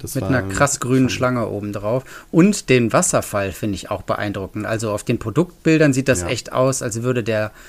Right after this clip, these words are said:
Speaker 2: leuchten. Es sind auf jeden Fall so rot-gelb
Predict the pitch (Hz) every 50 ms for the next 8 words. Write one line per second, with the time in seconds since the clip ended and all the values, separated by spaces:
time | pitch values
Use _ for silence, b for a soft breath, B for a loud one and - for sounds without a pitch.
0 | B B B B B 117 113 120 147 196 208 196 - - 123 110 - 135 127 131
1 | 117 - 147 165 180 - - 160 151 135 135 139 139 139 151 - 131 123 - -
2 | - 135 139 165 180 190 196 113 123 135 139 139 139 139 143 160 165 175 175